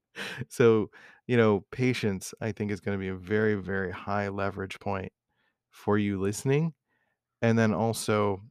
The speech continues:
if you're being a steward of your function, a steward of introverted thinking, meaning that you're gonna champion it and you're gonna speak up for it and, um, demonstrate it. I think ultimately it's about demonstrating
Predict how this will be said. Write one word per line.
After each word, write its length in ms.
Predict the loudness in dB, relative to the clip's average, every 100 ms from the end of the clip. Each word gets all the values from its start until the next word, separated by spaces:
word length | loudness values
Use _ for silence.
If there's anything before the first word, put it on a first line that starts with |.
| _ -10
if 180 | -6 -2
you're 100 | 0
being 220 | 2 0
a 60 |
steward 500 | -2 2 6 6 4
of 140 | 2 -2
your 100 | -4
function, 560 | -2 -2 -4 -8 -8 -10
a 20 |
steward 520 | -10 -2 2 2 2
of 100 | 0
introverted 500 | -2 -4 -4 -4 -4
thinking, 420 | -4 -4 -4 -6 -8 _ -20 _ _
meaning 300 | 2 4 4
that 140 | 2 0
you're 140 | -2
gonna 180 | -2 -2
champion 500 | 0 2 2 2 -2
it 160 | -2 -8 _ -6
and 80 | -2
you're 80 | -2
gonna 100 | -2
speak 420 | -6 -2 0 2
up 140 | 0
for 300 | -2 0 2
it 140 | 0 _ _ _ _ _ _ _ -2
and, 520 | 0 0 -2 -6 -14 _
um, 560 | -4 -2 -2 -2 -6 -10 _ _ _ _ _ _
demonstrate 640 | 2 4 4 2 -4 -6 -8
it. 140 | -14 _
I 100 | 0
think 180 | 4 6
ultimately 560 | 6 2 4 0 2 -2
it's 100 | 0
about 240 | -2 0
demonstrating 880 | 0 0 0 -2 -4 -4 -6 -10